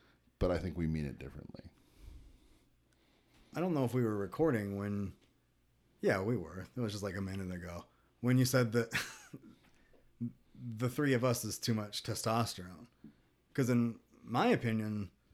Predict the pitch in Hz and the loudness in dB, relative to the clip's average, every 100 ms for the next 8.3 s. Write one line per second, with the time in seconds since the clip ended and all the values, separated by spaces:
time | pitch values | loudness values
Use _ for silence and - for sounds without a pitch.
0 | _ _ _ _ _ _ _ - 143 135 | _ _ _ _ _ _ _ -4 0 4
1 | 151 139 131 127 156 127 117 110 107 104 | 4 4 2 4 2 4 0 0 -2 -6
2 | _ _ _ _ _ _ _ _ _ _ | _ _ _ _ _ _ _ _ _ _
3 | _ _ _ _ _ _ _ _ _ _ | _ _ _ _ _ _ _ _ _ _
4 | _ - 139 120 104 127 127 120 107 98 | _ -20 -10 -8 4 8 10 8 2 -10
5 | 101 - 117 98 _ - 107 98 - - | -16 -16 -16 -16 _ -6 -4 -4 -6 -4
6 | 107 92 95 - - _ _ - 160 196 | -4 -4 -10 -14 -14 _ _ -4 0 2
7 | 120 120 117 113 120 110 - 110 110 104 | 2 4 4 4 2 0 2 2 0 -2
8 | 101 98 | -4 -6